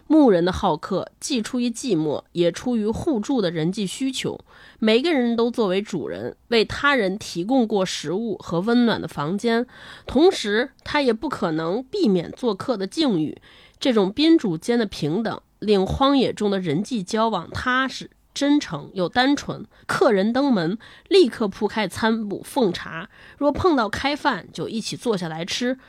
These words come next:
碰到煮肉，也毫不客气地洗手入席；若碰到劳动，同样也逃不掉，立刻下马投入。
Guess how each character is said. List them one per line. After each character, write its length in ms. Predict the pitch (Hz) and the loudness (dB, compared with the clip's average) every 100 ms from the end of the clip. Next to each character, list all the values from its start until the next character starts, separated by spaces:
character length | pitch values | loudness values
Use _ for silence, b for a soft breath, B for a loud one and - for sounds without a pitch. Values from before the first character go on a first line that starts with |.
| b b | b b
碰 220 | - 381 320 | 0 4 4
到 120 | 226 | 2
煮 260 | - 180 | 0 -2
肉， 340 | 147 262 233 - | 0 2 2 -2
也 160 | 160 151 | -6 -4
毫 260 | 104 170 | 0 2
不 120 | 208 | 0
客 240 | 262 - 233 | -2 -2 -2
气 160 | - | -2
地 120 | 165 160 | -8 -8
洗 240 | - 180 | -6 -4
手 220 | 214 139 | -4 -4
入 180 | 196 196 | -4 -4
席； 380 | 170 147 143 - b b | -4 -8 -10 -12 b b
若 120 | b 196 | b -4
碰 220 | - 233 | 0 0
到 120 | 196 | 0
劳 240 | 156 156 | 0 -2
动， 260 | 185 254 165 - _ - | 2 2 2 -6 _ -6
同 280 | - 202 | -2 0
样 240 | 302 294 208 | 2 2 0
也 160 | 147 - - | -2 -8 -12
逃 220 | - 170 | -4 -4
不 120 | 214 | -2
掉， 280 | 254 240 - b b b b | 0 0 -2 b b b b
立 240 | 370 311 | 2 2
刻 300 | 214 - 208 | 2 -2 -2
下 240 | - 247 | -2 -4
马 200 | 175 139 - | -4 -6 -10
投 260 | - 139 | -10 -6
入。 240 | 190 240 | -4 -4